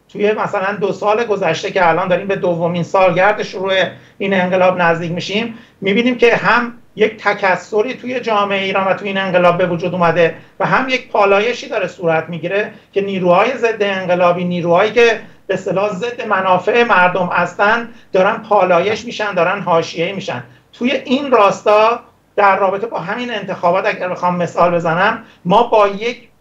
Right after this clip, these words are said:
اه، به اصطلاح، پدیده‌ای روبرو هستیم که گروه‌ها، تشکل‌ها، کلکتیوها، سازمان‌ها و احزاب سیاسی که در راستای این، به اصطلاح، انقلاب زن زندگی دارن فعالیت می‌کنن،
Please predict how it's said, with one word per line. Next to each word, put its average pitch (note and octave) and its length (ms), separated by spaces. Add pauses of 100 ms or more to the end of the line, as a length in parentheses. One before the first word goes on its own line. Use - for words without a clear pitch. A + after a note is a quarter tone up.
(120)
اه، F#3 180
به G3 100
اصطلاح، G3 400
پدیده‌ای G#3 460
روبرو A#3 320
هستیم F#3+ 440
که F3 140 (800)
گروه‌ها، G3 720
تشکل‌ها، F#3 1040 (200)
کلکتیوها، F#3+ 960 (220)
سازمان‌ها G3 840
و A3 40
احزاب G#3 540
سیاسی G#3 600
که A3 100
در F3 360 (280)
راستای G3+ 640
این، A3+ 420
به G#3 60
اصطلاح، G3 440
انقلاب F#3+ 480
زن G3+ 220
زندگی F3+ 300
دارن F3+ 240
فعالیت F3+ 560
می‌کنن، F#3+ 480